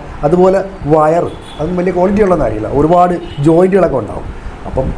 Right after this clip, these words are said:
എന്തെങ്കിലും കറണ്ട് അടിക്കാനൊക്കെ ഉള്ള സാധ്യത വളരെ കൂടുതലാണ്, അപകട സാധ്യത കൂടുതലാണ്. നല്ല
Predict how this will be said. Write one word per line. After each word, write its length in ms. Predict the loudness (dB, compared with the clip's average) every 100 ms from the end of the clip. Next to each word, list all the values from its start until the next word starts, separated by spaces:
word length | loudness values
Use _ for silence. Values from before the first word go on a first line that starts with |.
| -10 -14 -18 -16 -12 -12 -12 -10 -8 -6
എന്തെങ്കിലും 280 | -2 2 2
കറണ്ട് 180 | 2 0
അടിക്കാനൊക്കെ 320 | 2 2 2
ഉള്ള 80 | 2 2
സാധ്യത 180 | 2 2
വളരെ 140 | 0 2
കൂടുതലാണ്, 240 | 0 2 2
അപകട 180 | 2 2
സാധ്യത 240 | 2 0 -4 -4 0
കൂടുതലാണ്. 420 | 2 2 0 -2 0
നല്ല 160 | 2